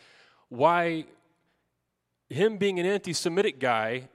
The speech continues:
Jesus wasn't Jewish, and how he can follow. It just doesn't make any sense.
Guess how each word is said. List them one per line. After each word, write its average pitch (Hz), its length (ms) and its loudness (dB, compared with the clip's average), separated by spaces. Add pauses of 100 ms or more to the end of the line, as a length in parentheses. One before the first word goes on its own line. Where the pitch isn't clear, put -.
Jesus 156 480 -8
wasn't 151 360 -4
Jewish, 135 420 0
and 143 80 -6
how 151 180 0
he 143 80 -6
can 147 160 -8
follow. 143 260 -10 (120)
It 185 100 -10
just 175 240 -10 (720)
doesn't 175 280 -2
make 165 200 -8
any 151 360 -8 (640)
sense. - 560 -12